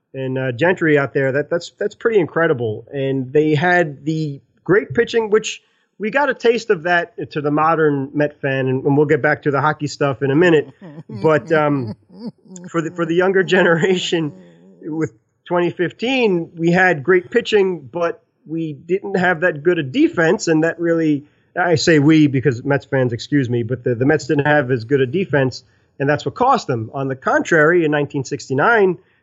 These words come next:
they had a good offense, but, uh, they had excellent defense and outstanding pitching. And to take out the Baltimore Orioles that were just a juggernaut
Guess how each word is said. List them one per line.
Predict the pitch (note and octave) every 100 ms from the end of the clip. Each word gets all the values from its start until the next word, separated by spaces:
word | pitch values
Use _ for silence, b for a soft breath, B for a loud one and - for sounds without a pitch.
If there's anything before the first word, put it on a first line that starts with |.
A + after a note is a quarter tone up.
| -
they | C3+
had | E3
a | F3
good | C#3+ A#2+ A3 F#4+ F4 -
offense, | F3 C3 - D3 G#3+ - - _
but, | A#2+ D#3 E3+ E3 -
uh, | F3 E3+ E3
they | E3
had | F3 E3+
excellent | G3 B3 A#3 A3+ F3
defense | G#3+ G#3+ G#3 G3+ -
and | E3+ D#3+ D#3 C#3+ -
outstanding | D#3+ D3+ - - F#3 G3 E3+
pitching. | C#3 G3+ G3 C3+ A#2+ A#2 -
And | C#3 C#3 -
to | D3
take | - G3+ G3+
out | F#3 F#3
the | D3+ C3+
Baltimore | D#3 E3+ E3 D#3 D3+
Orioles | D#3 E3+ D#3 A#2 G#2
that | A#2+ C3 B2
were | C3 B2+
just | A#2 B2+ - _ _
a | B2+
juggernaut | A2 G3 F3 C#3+ B2